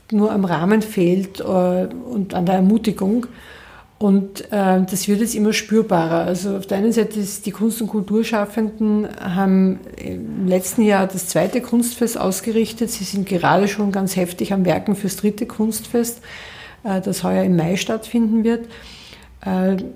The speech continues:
es haben die Geschäftsleute in der Währinger Straße haben, äh, nach dem ersten Schreck über diese Baustelle, die ihnen da bevorsteht,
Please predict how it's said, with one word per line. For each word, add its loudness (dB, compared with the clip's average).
es -4
haben 4
die -4
Geschäftsleute 2
in 4
der 2
Währinger 4
Straße 0
haben, 2
äh, 0
nach 0
dem 2
ersten 0
Schreck -2
über 2
diese 0
Baustelle, 2
die 0
ihnen 4
da 0
bevorsteht, 0